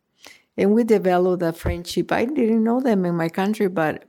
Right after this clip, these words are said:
during the trip, we developed a very close relationship, and we were protecting each other. And they all three died around me, and I couldn't do anything to help them.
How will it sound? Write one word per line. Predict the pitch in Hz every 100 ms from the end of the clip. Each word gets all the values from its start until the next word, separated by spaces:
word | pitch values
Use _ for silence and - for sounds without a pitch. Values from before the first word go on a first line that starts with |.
| 208
during | 190 185 180
the | 175
trip, | 175 - 220 214 - -
we | 180
developed | 175 156 156 147 156 165 -
a | 170
very | 180 190 185
close | - 175 165
relationship, | 170 170 165 208 196 - 170 170
and | 165 170
we | 170
were | 170 170
protecting | 170 170 175 165 - 170
each | 170 -
other. | - - - - _ _ _ - - - _ _ _ - -
And | 190 185
they | 175
all | 170 170
three | 175 170
died | 160 156 160
around | 165 202 208 202
me, | 185 185 180 - - -
and | 180 190
I | 190
couldn't | 180 185 185
do | 170 185
anything | 202 208 202 185 180
to | 190
help | 170 196 196
them. | 196 185